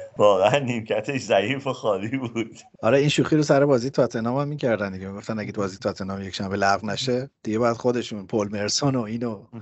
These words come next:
Speaker 1: <laughs>
Speaker 2: نمی‌دونم، یان رایت و اینا بیان بشینن رو نیمکت.
Speaker 1: البته خب سر صدای خیلی از باشگاه‌ها در اومده که الان بعضی از باشگاه‌ها دارن از این استفاده می‌کنن، چون که هیچ، اه،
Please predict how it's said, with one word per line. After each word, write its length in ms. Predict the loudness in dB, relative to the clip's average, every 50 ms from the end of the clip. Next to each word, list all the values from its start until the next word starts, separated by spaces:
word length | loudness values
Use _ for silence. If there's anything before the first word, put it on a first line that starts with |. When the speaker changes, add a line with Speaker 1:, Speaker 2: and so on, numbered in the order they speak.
| -16 -16 -18
Speaker 1:
<laughs> 320 | -18 -20 _ _ _ _
Speaker 2:
نمی‌دونم، 560 | -18 -16 -14 -14 -14 -12 -10 -10 -10 -10 -12 -14 _ _ _ -20 -16 -4
یان 200 | 2 4 4 4
رایت 300 | 6 6 6 6 4 2
و 40 | -2
اینا 200 | -2 -2 -4 -4
بیان 160 | -4 -6 -8
بشینن 300 | -8 -10 -14 -14 -18 -20
رو 80 | -20 -20
نیمکت. 320 | -20 -20 -20 _ -20 -20 _ _ _ _ _ _ _ _ _ _ -6 -2
Speaker 1:
البته 400 | -2 0 2 0 0 0 -2 -4
خب 160 | -2 -2 -4
سر 260 | 0 4 4 4 4
صدای 460 | 2 -2 -6 -4 -2 -4 -2 -4 -6
خیلی 260 | -6 -4 -4 -2 0
از 200 | 0 0 0 0
باشگاه‌ها 460 | -2 -2 -2 -2 -4 -2 0 2 2 2
در 220 | 4 2 2 2
اومده 400 | 0 -2 -2 -4 -2 -2 -4 -6
که 440 | -6 -4 -2 0 0 0 0 0 0
الان 300 | 0 0 2 2 0 0
بعضی 300 | 2 2 2 2 0 -2
از 160 | -2 -2 0
باشگاه‌ها 400 | 0 0 0 0 -2 -4 -4 -2
دارن 280 | 0 0 0 2 2 0
از 140 | 0 -2 -2
این 120 | -2 -2
استفاده 520 | -4 -4 -4 -6 -4 -2 -2 -4 -2 -2 -2
می‌کنن، 480 | -2 -2 0 0 0 0 0 0 -2
چون 220 | -2 -4 -6 -6 -4
که 100 | -4 -2
هیچ، 400 | 0 0 0 0 -2 -8 -6 -4
اه، 380 | -2 0 2 2 2 2 0